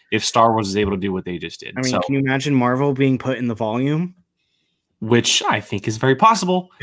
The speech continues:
Speaker 1: for certain things. They already said that this is gonna have the most V F F, V F X out of everything they've ever done, um, which could include the volume. Who knows? Um, but I'm sure that they're gonna use it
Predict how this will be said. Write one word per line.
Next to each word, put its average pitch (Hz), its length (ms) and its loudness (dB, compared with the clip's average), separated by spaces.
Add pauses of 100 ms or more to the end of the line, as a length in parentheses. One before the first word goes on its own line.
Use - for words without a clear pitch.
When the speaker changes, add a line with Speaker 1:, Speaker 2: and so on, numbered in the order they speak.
Speaker 1:
for 131 120 2
certain 160 280 0
things. 180 260 4
They 147 140 4
already 180 180 6
said 185 220 4
that 156 80 -2
this 151 160 2
is 151 80 -4
gonna 147 140 2
have 143 140 2
the 139 60 -2
most 139 220 0
V 139 160 2
F 135 140 -4
F, 131 260 0
V 135 380 -4
F 131 240 0
X - 500 -2 (320)
out 117 120 0
of 120 100 0
everything 131 320 2
they've 123 140 -2
ever 117 180 -2
done, 113 480 -2 (320)
um, 107 320 0
which 113 240 -4
could 139 160 0
include 170 260 -2
the 143 60 -2
volume. 135 340 0
Who 143 100 0
knows? 135 420 -2 (380)
Um, 104 640 -2
but 123 120 2
I'm 131 140 4
sure 147 200 2
that 135 120 0
they're 131 120 2
gonna 127 120 2
use 120 220 2
it 117 120 -4